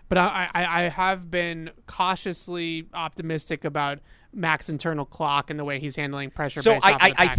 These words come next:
Speaker 1: Packers
Speaker 2: he's
Speaker 1: game.
Speaker 2: fine right now. I'm not
Speaker 1: Yeah.
Speaker 2: worried about him. I, I think the issues from last year he's put to the side, but
Speaker 1: Yeah.
Speaker 2: those are never gonna go away.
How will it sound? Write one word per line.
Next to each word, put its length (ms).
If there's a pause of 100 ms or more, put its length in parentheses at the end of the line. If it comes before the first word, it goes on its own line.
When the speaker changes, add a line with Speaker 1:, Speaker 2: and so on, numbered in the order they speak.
Speaker 1:
Packers 60
Speaker 2:
he's 160
Speaker 1:
game. 60
Speaker 2:
fine 220
right 160
now. 260
I'm 180
not 160
Speaker 1:
Yeah. 120
Speaker 2:
worried 200
about 360
him. 440 (320)
I, 120
I 140
think 220
the 180
issues 340
from 180
last 340
year 120
he's 200
put 340
to 80
the 80
side, 420
but 100
Speaker 1:
Yeah. 60
Speaker 2:
those 200
are 60
never 220
gonna 140
go 200
away. 540